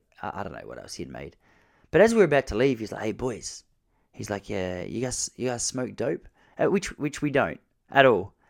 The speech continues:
But we wanted to impress Spot, so we said, "Yeah, we do." He goes, "'Cause, hey," he goes, "I've just, uh, I've just harvested twenty-five pounds."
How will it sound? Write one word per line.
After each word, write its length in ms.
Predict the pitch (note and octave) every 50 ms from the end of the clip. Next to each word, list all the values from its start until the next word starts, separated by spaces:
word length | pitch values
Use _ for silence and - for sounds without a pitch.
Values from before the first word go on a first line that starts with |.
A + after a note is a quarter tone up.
| _ _ _ _ _ _ -
But 100 | - C#3
we 80 | C#3 C#3
wanted 200 | C#3+ D3+ C#3+ C#3
to 100 | - B2
impress 360 | A2 G#2 - - D3+ C#3 -
Spot, 240 | - - A2 - -
so 120 | - A#2
we 60 | A2+
said, 180 | A#2 - C3+ A#2
"Yeah, 120 | B2 B2+
we 120 | A#2 A2+ A2
do." 280 | G#2+ B2+ A#2+ G#2+ G2+ G2+ - -
He 80 | A2
goes, 160 | G#2+ G#2+ G2+
"'Cause, 240 | - - A#2 - - -
hey," 240 | G#2+ A2+ A2 E2+ - - _ _ _ _ _ _ _ _ _ _
he 80 | - -
goes, 160 | A2 G#2+ G#2
"I've 100 | A#2+ A#2+
just, 260 | - - - - -
uh, 220 | A2 G#2 G2 G2 -
I've 160 | - A2 A2+
just 240 | - B2 A2+ - -
harvested 520 | - - A2 A2 A2 A2 G#2+ - - - -
twenty-five 760 | - - - B2 - - A2 - - - A2 G#2 G2 - -
pounds." 460 | - - A2+ G#2+ G2 G2+ G2+ - -